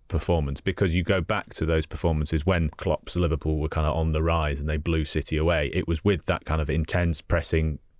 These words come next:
pinch the ball, turn it over, score almost on the counter-attack in a weird way. That I remember doing a piece of research where I looked at the goals they'd scored, and from pinching the ball to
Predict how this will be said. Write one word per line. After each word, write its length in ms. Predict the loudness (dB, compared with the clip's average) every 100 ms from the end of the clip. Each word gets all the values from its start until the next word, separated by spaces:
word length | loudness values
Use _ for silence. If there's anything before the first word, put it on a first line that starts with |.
| -2
pinch 240 | 0 2 0
the 80 |
ball, 260 | 0 2 2
turn 320 | 0 0 2
it 80 | 2
over, 400 | 0 0 0 -2 -4
score 340 | -6 0 2 4
almost 400 | 4 2 2 0
on 140 | 0
the 80 | 0
counter-attack 680 | 0 -2 -2 -2 -2 -2 -2
in 60 |
a 80 | -2
weird 220 | -2 0
way. 240 | 0 -2 -2
That 200 | -4 -4 -10 -20 -14 -4
I 100 | 0
remember 340 | 4 4 4
doing 200 | 2 0
a 60 | 0
piece 260 | 0 0 0
of 60 |
research 380 | 0 0 -2 0
where 100 | 2
I 80 | 4
looked 300 | 2 2 -2
at 80 | -4
the 60 | 0
goals 300 | 0 0 0
they'd 160 | -2
scored, 420 | 0 2 2 0 -6 -20 -20 -20 -8 -2
and 260 | 0 0
from 380 | 0 2 4 4
pinching 400 | 4 2 2 2
the 80 | 2
ball 320 | 2 2 0
to 280 | 0 -2